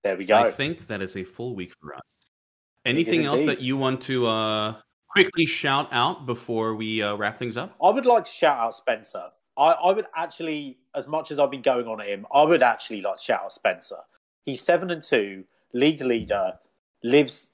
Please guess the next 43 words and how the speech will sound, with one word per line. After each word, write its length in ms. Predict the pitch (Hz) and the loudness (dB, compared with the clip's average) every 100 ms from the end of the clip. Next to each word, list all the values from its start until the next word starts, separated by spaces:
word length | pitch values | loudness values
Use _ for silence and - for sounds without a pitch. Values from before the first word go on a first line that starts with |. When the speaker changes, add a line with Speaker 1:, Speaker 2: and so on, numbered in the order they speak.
| _ | _
Speaker 1:
halfway 340 | - 139 139 139 | 2 2 6 4
across 280 | - 147 - | 4 -2 -2
the 100 | 113 | -2
world 340 | 107 95 - - | -2 -2 -8 -12
in 280 | 107 101 92 | -12 -12 -8
Dresden, 460 | - 113 - 120 | 0 2 0 -8
Germany, 560 | 107 107 92 87 87 85 _ _ _ _ - | 0 0 0 -6 -16 -18 _ _ _ _ -2
and 300 | 110 104 92 | 0 0 -4
is 100 | 120 | -6
still 180 | - 127 | 2 2
managing 420 | 120 110 104 107 | 4 0 0 -4
to 260 | 95 - 107 | -2 2 2
win, 520 | 95 107 101 98 95 _ _ _ _ - | 2 -2 -2 -6 -18 _ _ _ _ 0
uh, 380 | 110 101 95 95 - _ | 4 6 4 0 -10 _
most 300 | 113 113 - | 0 0 0
of 60 | 101 | -6
his 120 | 95 | 0
games. 380 | 101 90 85 - | 0 0 -6 -2
So 400 | 127 107 104 - _ _ | 4 4 2 -2 _ _
kudos 360 | - 165 156 - | 0 4 4 4
to 100 | 147 | 2
you 200 | 127 107 | 2 2
for 120 | 117 | 0
doing, 420 | 117 113 110 110 - | 0 0 -2 -8 -12
for, 260 | - 113 110 - | 0 0 0 -2
for 100 | 113 | 0
putting 280 | - 127 | 0 0
in 100 | 127 | 0
the 140 | 117 113 | 4 4
effort. 340 | 110 117 107 - - - _ _ - | 4 4 4 2 -14 -20 _ _ -2
And, 280 | 113 113 | -2 2
uh, 220 | 120 117 113 | 4 4 2
yeah, 140 | 139 190 | 2 2
we'll 160 | 131 | 2
have 120 | 165 - | 0 0
to 60 | |
get 140 | 170 156 | -4 -4
you 120 | 139 | -8
on 80 | 143 | -10
as 100 | 127 | -12
a 40 | |
guest 320 | 123 147 - - | -8 -8 -8 -12
sometime. 420 | 101 - 95 | -18 -14 -14